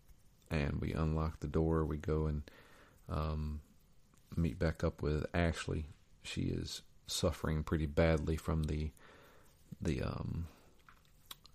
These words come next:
parasite inside of her. We give her the suppressant, um, and, uh, wait for her to wake up.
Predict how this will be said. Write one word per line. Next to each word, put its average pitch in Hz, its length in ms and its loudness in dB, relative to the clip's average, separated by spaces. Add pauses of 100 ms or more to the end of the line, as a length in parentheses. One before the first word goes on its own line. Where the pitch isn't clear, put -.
(160)
parasite 85 540 4
inside 80 380 2
of 80 100 -2
her. 82 240 0 (440)
We 82 140 2
give 80 260 -2
her 82 220 2
the 78 360 0 (600)
suppressant, - 920 2 (1200)
um, 78 580 0 (920)
and, 69 360 0
uh, 78 360 0 (440)
wait 82 220 4
for - 140 -6
her 82 200 2
to 80 220 -2
wake 82 300 2
up. 90 240 6